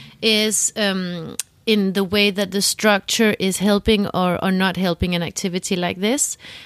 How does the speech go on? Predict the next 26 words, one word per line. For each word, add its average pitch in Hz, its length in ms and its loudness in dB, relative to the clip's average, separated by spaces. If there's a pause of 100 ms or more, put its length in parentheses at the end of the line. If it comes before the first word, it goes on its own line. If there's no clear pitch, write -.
(120)
Um, 202 260 2
when 214 180 2
you 226 60 2
said 233 240 0
about, 196 280 0
like, 180 160 0
the 202 80 0
nursing 214 420 2
homes, 175 440 0 (180)
uh, 180 280 -4
the 185 140 -2
skepticism 196 760 -2
and 165 120 -4
so 170 180 -6
on, 160 200 -4 (380)
it 202 60 2
also 233 240 4
has 226 200 4
a 208 60 2
lot 196 140 4
of 196 140 -4
to 208 120 -4
do 202 160 0
with 190 160 0
the 180 80 2
barriers 175 720 2